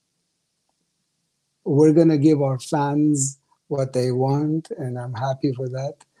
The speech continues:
And, uh, we have a bunch of stuff happening with Shani and me. We're writing new stuff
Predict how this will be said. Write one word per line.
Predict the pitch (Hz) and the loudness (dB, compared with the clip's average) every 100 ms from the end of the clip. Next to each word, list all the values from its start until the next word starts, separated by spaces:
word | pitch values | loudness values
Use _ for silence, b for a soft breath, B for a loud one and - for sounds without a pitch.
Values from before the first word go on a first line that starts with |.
| _ _ _ 147 | _ _ _ -6
And, | 131 127 123 123 | -4 -4 -4 -4
uh, | 120 | -2
we | 127 135 | -2 -2
have | 127 | -4
a | |
bunch | 117 151 151 | -6 -6 -4
of | 156 | -4
stuff | - 156 135 | -4 -4 -4
happening | 139 139 151 151 | -6 -2 -2 0
with | 139 135 - | -2 -6 -10
Shani | - 151 147 151 147 | -6 -4 -2 -2 0
and | 143 | 2
me. | 151 156 | 2 2
We're | 160 127 120 | 0 -4 -6
writing | 127 139 139 139 | -8 -8 -10 -16
new | 147 151 | -16 -10
stuff | - 156 156 | -6 -2 -2